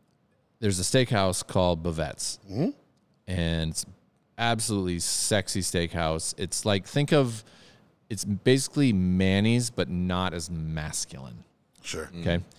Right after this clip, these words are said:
Speaker 1: Um, just as, just as beautiful, just as nice, but it's ju-, it just has a little bit softer edges to it, right?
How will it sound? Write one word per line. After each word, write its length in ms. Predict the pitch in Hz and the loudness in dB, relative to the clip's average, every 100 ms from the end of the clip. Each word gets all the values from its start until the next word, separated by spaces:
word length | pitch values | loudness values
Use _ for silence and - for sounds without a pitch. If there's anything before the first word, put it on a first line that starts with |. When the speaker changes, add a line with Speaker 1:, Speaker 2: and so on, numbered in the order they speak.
| - - - - | -20 -20 -20 -6
Speaker 1:
Um, 260 | 85 80 - | -2 -2 -2
just 240 | 120 110 | -2 0
as, 200 | 107 - - | 0 -2 -4
just 260 | 127 - | -4 0
as 160 | 110 90 | 0 0
beautiful, 560 | 87 101 95 - 95 | 4 6 6 4 4
just 240 | 92 95 - | 4 0 -4
as 100 | 90 | -2
nice, 360 | 90 87 85 - | 0 0 0 -2
but 120 | 87 | -4
it's 120 | 82 | -2
ju-, 100 | - | -2
it 100 | - | -2
just 220 | 95 107 - | -2 -4 0
has 400 | 107 101 92 - | 2 2 0 -2
a 80 | |
little 220 | 107 117 107 | 0 2 4
bit 180 | 104 - | 2 0
softer 800 | - 92 80 - - 87 82 67 | -4 -2 -4 -6 -8 -4 -4 -4
edges 560 | 76 73 76 76 - | -6 -8 -8 -6 -6
to 100 | - | -4
it, 220 | 73 64 - | -4 -6 -6
right? 280 | 78 80 | -4 -4